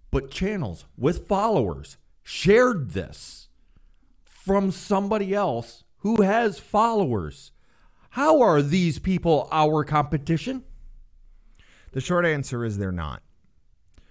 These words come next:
Speaker 2: They just happen to, it's like someone who makes the best cake in an area does not consider the Girl Scouts to be competition. But this
Speaker 1: Deep
Speaker 2: bring-,
Speaker 1: breaths.
Speaker 2: this
Speaker 1: Deep
Speaker 2: brings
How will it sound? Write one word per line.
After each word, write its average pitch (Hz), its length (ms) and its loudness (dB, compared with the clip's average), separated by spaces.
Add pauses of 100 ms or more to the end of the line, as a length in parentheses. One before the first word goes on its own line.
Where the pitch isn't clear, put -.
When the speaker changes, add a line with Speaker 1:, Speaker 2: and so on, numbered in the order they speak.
(540)
Speaker 2:
They 135 240 0
just 123 400 -4
happen 113 400 -2
to, 104 500 -6
it's 165 260 -4
like 214 340 -2 (1080)
someone 233 420 0
who 185 320 0
makes 143 340 -4
the 123 180 -4
best 120 600 -6
cake - 560 -10 (120)
in 120 140 -6
an 110 80 -4
area 123 480 -4 (440)
does 135 220 -2
not 151 260 -4
consider 143 800 -2
the 127 120 -6
Girl 120 320 0
Scouts - 580 -8
to 101 100 -8
be 90 220 -6
competition. - 800 -12
But - 360 0 (300)
this 135 140 -4
Speaker 1:
Deep 143 100 -2
Speaker 2:
bring-, 160 120 -2
Speaker 1:
breaths. 143 420 -2 (200)
Speaker 2:
this 131 220 -4
Speaker 1:
Deep 127 100 0
Speaker 2:
brings 165 200 0